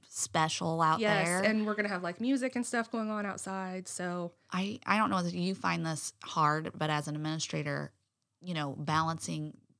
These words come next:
Speaker 1: the improvements in the building
Speaker 2: Mm-hmm.
Speaker 1: and all the things outside, I mean, a lot of that is on me, you know, to do. And
Speaker 2: Yeah.
Speaker 1: it's like, that, that's a lot.
Speaker 2: <laughs> Yeah.
Speaker 1: So anybody stepping up in the community to come and help and do
Speaker 2: Yep.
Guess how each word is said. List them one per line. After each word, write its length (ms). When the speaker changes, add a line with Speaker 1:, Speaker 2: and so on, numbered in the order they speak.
Speaker 1:
the 120
improvements 560
in 80
the 60
building 640
Speaker 2:
Mm-hmm. 520
Speaker 1:
and 400
all 140
the 120
things 240
outside, 480
I 40
mean, 180
a 80
lot 160
of 80
that 160
is 200
on 440
me, 420
you 100
know, 120
to 120
do. 380
And 120
Speaker 2:
Yeah. 120
Speaker 1:
it's 160
like, 280
that, 240
that's 220
a 60
lot. 380
Speaker 2:
<laughs> 0
Yeah. 340
Speaker 1:
So 160
anybody 360
stepping 400
up 220
in 120
the 80
community 460
to 100
come 460
and 100
help 380
and 140
do 180
Speaker 2:
Yep. 240